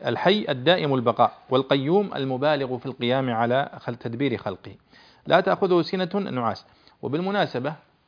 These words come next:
آه، تذكرون في أول سورة البقرة قال السيوطي، آه، "ست وثمانون أو ت-، أو سبع وثمانون"، صح؟ لأن الاختلاف في هذه الآية، في آية الكرسي، هل هي آية أو آيتين؟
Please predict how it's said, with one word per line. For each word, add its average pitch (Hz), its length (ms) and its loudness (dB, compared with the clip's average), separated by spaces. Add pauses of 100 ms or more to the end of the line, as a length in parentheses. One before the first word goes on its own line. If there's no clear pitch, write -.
(180)
آه، 110 140 -8
تذكرون 127 380 -10
في 123 100 -8
أول 123 260 -4
سورة 117 320 -8
البقرة 107 360 -4
قال 131 220 -2
السيوطي، 135 540 -8 (480)
آه، 107 300 -6
"ست - 460 -10
وثمانون 123 880 -6 (120)
أو 120 160 -6
ت-، - 120 -16 (100)
أو 123 100 -2
سبع 139 280 -8
وثمانون"، 113 380 -8
صح؟ 170 280 -8 (840)
لأن 120 180 -2
الاختلاف 151 400 -2
في 147 120 -4
هذه 156 140 -2
الآية، 117 220 0
في 139 180 -10
آية 151 160 -6
الكرسي، 120 400 -12
هل 131 100 -8
هي 139 300 -2
آية 170 120 -2
أو 139 260 -4
آيتين؟ 107 320 -6